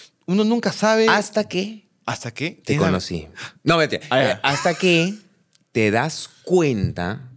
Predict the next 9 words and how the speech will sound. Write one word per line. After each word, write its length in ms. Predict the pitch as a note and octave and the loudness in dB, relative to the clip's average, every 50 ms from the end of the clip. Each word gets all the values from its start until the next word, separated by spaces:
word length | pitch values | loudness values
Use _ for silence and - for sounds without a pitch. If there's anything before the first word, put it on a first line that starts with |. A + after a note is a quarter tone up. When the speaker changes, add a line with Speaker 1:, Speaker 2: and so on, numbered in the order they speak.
| - - _ _ - - - - _ _ _ _ | -20 -20 _ _ -20 -20 -20 -20 _ _ _ _
Speaker 2:
que 100 | - G2+ | -12 -12
estamos, 840 | F2+ - - - C#3+ C3 B2 A2+ G#2 G2 F#2+ G2+ A2+ A2+ - - - _ _ _ _ _ _ _ _ - | -12 -12 -4 -2 0 0 0 0 -2 -2 -2 -4 -6 -8 -10 -14 -16 _ _ _ _ _ _ _ _ -8
em, 680 | G#2+ G#2+ G2 F#2+ F#2+ F#2+ F#2 F2+ F2 E2+ D#2+ D2 A1+ - _ | -6 -4 -4 -4 -4 -6 -6 -8 -10 -12 -12 -14 -16 -20 _
con 180 | - G2 G2+ | -12 -8 -6
un 180 | G#2 A2+ A#2+ A2+ | -4 -2 -2 -4
callo 440 | A2+ A#2+ C#3 C3 C#3 C3 A2+ G2 F2+ | -2 -2 0 0 2 2 0 0 -2
en 100 | F2 F2 | -4 -6
la 100 | F2 F2 | -8 -6
cabeza 640 | - G2 F#2 F#2 F#2+ F#2 F2 - - F2+ F2 F#2 | -4 -4 -2 0 -2 -2 -4 -4 -6 -8 -8 -8